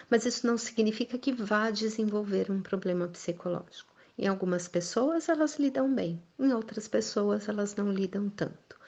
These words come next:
porque, como eu falei, né, tem uma série de questões, às vezes, é, da, da própria pessoa, de características pessoais, que facilitam o desenvolve-,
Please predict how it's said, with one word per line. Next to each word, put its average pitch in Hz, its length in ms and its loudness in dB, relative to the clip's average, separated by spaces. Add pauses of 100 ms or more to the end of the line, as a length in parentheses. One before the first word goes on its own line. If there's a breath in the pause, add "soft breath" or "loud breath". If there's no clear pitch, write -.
(260 loud breath)
porque, 220 460 4
como 202 240 2
eu 202 100 2
falei, 202 380 -2 (320 soft breath)
né, 190 220 2
tem 202 200 -2
uma 214 200 0
série 277 440 2
de 214 160 0
questões, 185 640 -2
às 175 200 -6
vezes, 170 560 0 (400 loud breath)
é, 170 880 0 (1120)
da, - 540 -4
da 196 200 -2
própria 247 400 2
pessoa, 202 760 4
de 165 160 -2
características 180 1040 0
pessoais, 175 840 0 (380 loud breath)
que 226 160 0
facilitam 320 1400 4 (480 soft breath)
o 226 120 8
desenvolve-, 208 800 2